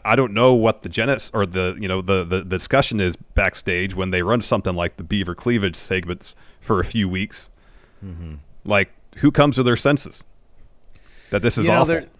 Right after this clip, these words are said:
Speaker 2: there's something to be said, like, ta-, taking the domestic abuse stuff, uh, there's no room for that. There's no place for that. But the idea of a person who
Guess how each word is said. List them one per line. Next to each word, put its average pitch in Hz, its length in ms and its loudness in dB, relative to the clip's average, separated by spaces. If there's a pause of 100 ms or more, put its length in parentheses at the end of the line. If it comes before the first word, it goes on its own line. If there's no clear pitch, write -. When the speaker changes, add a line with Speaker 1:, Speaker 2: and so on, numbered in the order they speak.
(260)
Speaker 2:
there's 156 300 0
something 214 300 -2
to 151 60 -2
be 131 140 0
said, 120 300 2
like, 107 260 -2
ta-, 139 200 -6
taking 127 380 0
the 104 120 -2
domestic 90 540 -8
abuse 80 260 -8
stuff, 78 220 -6
uh, 87 160 -2
there's 85 280 -6
no 80 160 -6
room 76 300 -8
for 82 140 -10
that. 76 260 -8
There's 85 180 -8
no 82 140 -8
place 78 320 -8
for 73 120 -16
that. 71 280 -12 (800)
But 139 340 2 (240)
the 123 260 -4
idea 135 360 0
of 131 80 -2
a 120 80 -4
person 135 800 -4 (140)
who 98 520 -4